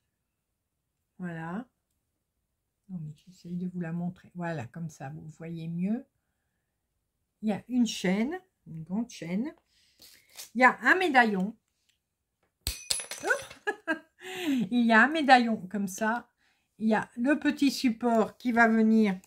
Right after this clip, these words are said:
Voilà. C'est pour ça qu'il y a de la colle, euh, chaude. C'est pour fixer ça sur le médaillon. Voilà. Comme ceci. Et vous allez broder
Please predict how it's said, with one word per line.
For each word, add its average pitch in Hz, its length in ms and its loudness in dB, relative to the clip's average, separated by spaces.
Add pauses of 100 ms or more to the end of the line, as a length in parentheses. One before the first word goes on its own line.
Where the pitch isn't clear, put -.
(200)
Voilà. 190 280 -2 (240)
C'est 240 120 -6
pour 240 160 -2
ça 262 160 6
qu'il 262 180 -2
y - 20 4
a 214 40 2
de 214 60 2
la 208 140 2
colle, 202 340 -2
euh, 185 480 -2
chaude. 240 500 0
C'est 202 200 -4
pour 220 340 -8
fixer 226 640 -10
ça 226 420 -2 (100)
sur - 240 -10
le 226 140 0
médaillon. 180 480 0 (1000)
Voilà. 180 280 -8 (360)
Comme 240 180 -4
ceci. 240 500 -4 (460)
Et 240 300 -2
vous 220 200 2
allez 226 400 4
broder 214 760 2